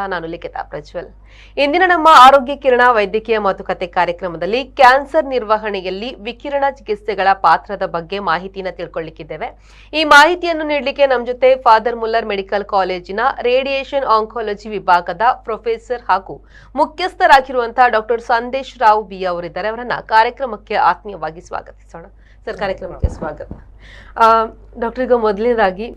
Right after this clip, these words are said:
ಈಗ ನಾವೆಲ್ಲ ಕಡೆ ಕೇಳ್ತೇವೆ ರೇಡಿಯೇಷನ್ ಟ್ರೀಟ್ಮೆಂಟ್, ಆ, ಮಾಡಿರುವಂತದ್ದು ಆ ರೀತಿ ಎಲ್ಲ. ಈಗ ಮೊದಲನೇದಾಗಿ ರೇಡಿಯೇಷನ್ ಟ್ರೀಟ್ಮೆಂಟ್ ಅಂದ್ರೆ ಏನು ಅಂತ?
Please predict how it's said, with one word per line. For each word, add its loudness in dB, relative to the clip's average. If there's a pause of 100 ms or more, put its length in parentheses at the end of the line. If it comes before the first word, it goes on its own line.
(120)
ಈಗ -6 (400)
ನಾವೆಲ್ಲ 10
ಕಡೆ 4
ಕೇಳ್ತೇವೆ 2
ರೇಡಿಯೇಷನ್ 0
ಟ್ರೀಟ್ಮೆಂಟ್, -8
ಆ, -6
ಮಾಡಿರುವಂತದ್ದು -8
ಆ 2
ರೀತಿ -8
ಎಲ್ಲ. 2 (320)
ಈಗ -2
ಮೊದಲನೇದಾಗಿ 4
ರೇಡಿಯೇಷನ್ -4
ಟ್ರೀಟ್ಮೆಂಟ್ -8
ಅಂದ್ರೆ -4
ಏನು -8
ಅಂತ? -18